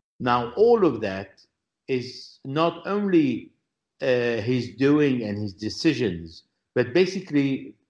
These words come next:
the U S is considering Iraq no longer in the U S orbit, is no longer fulfilling the U S objectives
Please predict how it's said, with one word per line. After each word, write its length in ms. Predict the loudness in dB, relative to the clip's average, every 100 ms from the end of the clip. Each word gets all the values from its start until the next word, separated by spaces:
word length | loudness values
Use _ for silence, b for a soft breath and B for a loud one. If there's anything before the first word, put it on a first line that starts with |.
| _
the 280 | -10 -2 2 2 4 4
U 80 |
S 500 | 6 2 -2 -10 -20 _
is 240 | -6 -6 -6
considering 760 | -6 -4 -4 -2 0 0 -2 -2
Iraq 580 | 2 2 2 -2 -8 _ _ _
no 240 | -2 2 4
longer 600 | 4 2 2 4 4 2
in 160 | -4 -2
the 80 | 0 0
U 60 |
S 260 | 0 -2 -6
orbit, 400 | -6 -4 -4 -10 -14 _ _ _ _ -8
is 220 | -6 -2
no 180 | 2 4
longer 460 | 4 0 2 2 2 -2 -12 _ _ _ _ _ _ _ _ -14
fulfilling 720 | -2 0 0 0 0 0 -2
the 140 | -2 0
U 40 | 0
S 200 | -2 -6
objectives 840 | -6 -4 -6 -4 -2 -2 -4 -16